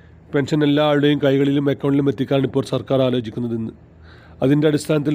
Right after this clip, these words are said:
പന്ത്രണ്ടാം തീയതി മുതൽ പതിനഞ്ചാം തീയതി വരെയുള്ള ദിവസങ്ങളിൽ പെൻഷൻ വിതരണം ഉണ്ടാകുമെന്നാണ് ഇപ്പോൾ അറിയാൻ സാധിക്കുന്നത്. ഒരു മാസത്തെ പെൻഷനായി ആയിരത്തി അറുന്നൂറ് രൂപയാണ് അവർക്ക് ഇപ്പോൾ ലഭിക്കുക. അതുപോലെ തന്നെ പെൻഷൻ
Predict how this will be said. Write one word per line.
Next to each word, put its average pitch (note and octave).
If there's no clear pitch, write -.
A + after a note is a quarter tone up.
പന്ത്രണ്ടാം C#3+
തീയതി D3+
മുതൽ C#3+
പതിനഞ്ചാം C#3
തീയതി D3
വരെയുള്ള C3+
ദിവസങ്ങളിൽ B2+
പെൻഷൻ B2+
വിതരണം C3+
ഉണ്ടാകുമെന്നാണ് B2+
ഇപ്പോൾ B2+
അറിയാൻ B2
സാധിക്കുന്നത്. A2+
ഒരു D#3+
മാസത്തെ D#3+
പെൻഷനായി D#3
ആയിരത്തി D3
അറുന്നൂറ് C#3+
രൂപയാണ് C#3
അവർക്ക് C3+
ഇപ്പോൾ C3+
ലഭിക്കുക. B2
അതുപോലെ D3
തന്നെ E3+
പെൻഷൻ D#3+